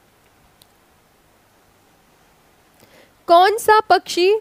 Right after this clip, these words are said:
सिर्फ बारिश का ही पानी पीता है? पहला ऑप्शन शुतुरमुर्ग,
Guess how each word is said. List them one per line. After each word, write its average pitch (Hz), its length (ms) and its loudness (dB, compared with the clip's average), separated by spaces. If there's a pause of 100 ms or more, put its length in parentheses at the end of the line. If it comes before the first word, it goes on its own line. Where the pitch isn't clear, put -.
सिर्फ 453 340 0
बारिश 285 500 -2
का 311 200 2
ही 320 160 2
पानी 277 380 -2
पीता 247 400 -2
है? 254 240 -6 (1400)
पहला 294 240 4
ऑप्शन 330 340 -2
शुतुरमुर्ग, 330 560 -4